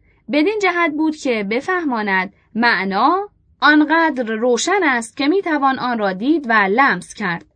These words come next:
و خصوصیت مورد که سخن از تصرف در چشم‌ها دارد، لطف این کنایه را بیشتر می‌سازد. و از ظاهر جملهٔ «ان فی ذلک»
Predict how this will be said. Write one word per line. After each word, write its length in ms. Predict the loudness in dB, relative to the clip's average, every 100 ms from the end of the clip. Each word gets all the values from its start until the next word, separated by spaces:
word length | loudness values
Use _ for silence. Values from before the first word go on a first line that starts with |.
| _ _ _
و 100 | -6
خصوصیت 760 | -2 -2 -2 -6 -4 -2 -2 -2
مورد 580 | -2 -2 -2 -2 -2 -4 -10 _
که 160 | -4 -4
سخن 360 | -2 -4 0 0
از 180 | -2 -2
تصرف 600 | -4 -2 -2 0 -2 -4
در 240 | -2 -2
چشم‌ها 520 | -2 -6 -6 -6 -6
دارد، 420 | 0 0 2 -2 -4 _ _ -4
لطف 320 | 0 0 -2
این 260 | -2 0 -2
کنایه 500 | -4 -4 -4 -2 -2
را 160 | -2
بیشتر 520 | -2 -4 -4 0 0 -2
می‌سازد. 580 | -8 -8 -8 -8 -10 -14 _ _ _ _ _ _ _ -2
و 240 | 0 2
از 200 | 2 0
ظاهر 400 | 0 -2 0 -2
جملهٔ 680 | 0 0 0 0 0 -2 -4 _ _ -6
«ان 400 | -2 0 0 0
فی 220 | -2 -2
ذلک» 720 | -2 -2 0 -2 -2 -4 -10